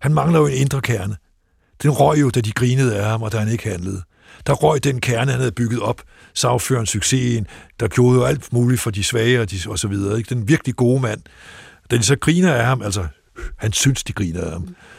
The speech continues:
og han pludselig kommer i en situation, hvor han måske skulle have handlet, så kom, så står det ham, at det er jo stafage, det hele.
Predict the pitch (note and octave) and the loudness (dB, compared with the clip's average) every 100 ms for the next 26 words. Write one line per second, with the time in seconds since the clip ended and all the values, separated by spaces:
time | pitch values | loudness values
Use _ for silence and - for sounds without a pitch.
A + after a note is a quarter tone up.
0 | - - G#2 G2+ B2+ - A2+ A#2+ A#2 A2+ | -20 -4 -2 2 4 4 2 0 0 0
1 | G2+ A#2 A2+ A2 A2 D#2+ - - _ _ | 0 2 2 2 0 -4 -14 -20 _ _
2 | - A#2+ - B2+ - C3 C#3+ C3 G2 G2 | 0 2 2 0 2 4 4 4 0 -2
3 | F#2 F#2 - _ _ _ - - B2+ - | -4 -6 -10 _ _ _ -14 -8 -8 -8
4 | F2 - - - B2 - - C#3 C#3+ - | -20 -20 -12 -8 -6 -6 -2 2 2 0
5 | - C#3 E3 C#3 C#3+ B2+ - - - A2+ | 0 2 4 0 -2 -8 -10 -20 -6 -2
6 | G2 A#2+ - A#2 C#3 - D3 A#2 F#2 | 0 -2 0 0 0 -2 -2 0 -4